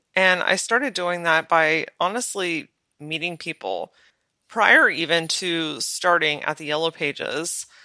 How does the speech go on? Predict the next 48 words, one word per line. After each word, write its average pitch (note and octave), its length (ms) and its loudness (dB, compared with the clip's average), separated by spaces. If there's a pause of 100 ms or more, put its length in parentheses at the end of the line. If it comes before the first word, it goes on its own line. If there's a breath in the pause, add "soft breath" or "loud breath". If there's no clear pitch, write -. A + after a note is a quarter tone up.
(340 soft breath)
I D#3+ 180 6
was E3 280 0
going F#3 240 -2
to G#3 100 -8
school F#3 260 -8
full-time E3 720 -2
and D#3+ 200 -2
also D#3 280 -6
working C#3+ 420 -10
full-time. C#3+ 680 -6 (460 loud breath)
And F3+ 260 6
I F3+ 140 6
had G#3 180 2
made A3 200 0
some C4 160 -8
connections. G#3 680 0
I D#3+ 80 4
was D#3+ 180 -4
a D#3 60 -10
photographer F#3+ 640 -2
at F#3+ 80 -10
the A#2+ 100 -10
Walmart E3+ 380 -4
Portrait - 400 -8
Studio, D3+ 560 -6 (440 loud breath)
and F3 520 4
a F#3+ 80 4
lady F#3+ 440 2
came G#3+ 280 -4
in, D3 320 -2 (500 soft breath)
and E3+ 380 0
she - 140 -2
was D3 180 -8
talking F#3+ 320 -4
to F3+ 100 -10
me. D#3+ 80 -10
I D3 80 0
was D3+ 160 -4
asking D#3 280 -6
her C#3 40 -6
about C3+ 240 -6
what E3+ 160 -4
we D3+ 80 -6
were C#3+ 80 -6
taking D#3 300 -6
her B2+ 80 -8
headshots B3 600 -2
for, A3+ 440 -4